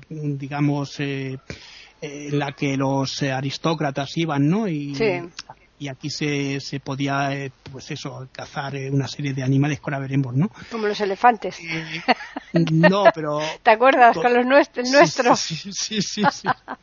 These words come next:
Speaker 1: Pero to-, toda-, toda-, todavía no tanto, pero bueno,
Speaker 2: <laughs>
Speaker 1: quiero decirte que, que sí que es una zona muy, muy importante, es una zona verde,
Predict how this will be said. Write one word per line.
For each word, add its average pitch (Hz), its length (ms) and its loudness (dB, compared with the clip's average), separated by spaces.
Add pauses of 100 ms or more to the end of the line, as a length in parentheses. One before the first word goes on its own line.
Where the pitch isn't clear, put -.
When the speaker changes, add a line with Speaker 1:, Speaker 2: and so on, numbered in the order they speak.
(720)
Speaker 1:
Pero 180 140 0 (100)
to-, 175 140 -6 (100)
toda-, 165 240 -4
toda-, 165 380 -4
todavía 165 440 -4
no 196 140 -2
tanto, 143 400 -10
pero 143 160 -14
bueno, 180 280 -4 (120)
Speaker 2:
<laughs> - 140 -12
Speaker 1:
quiero 165 160 -6
decirte 175 460 -10
que, 160 300 -8
que 143 140 -10
sí 165 140 -8
que 233 100 -2
es 220 100 -4
una 180 140 0
zona 175 260 -6
muy, 175 320 -2
muy 170 140 0
importante, 175 520 -4
es - 100 -10
una 160 100 -4
zona 160 260 -6
verde, 160 400 -8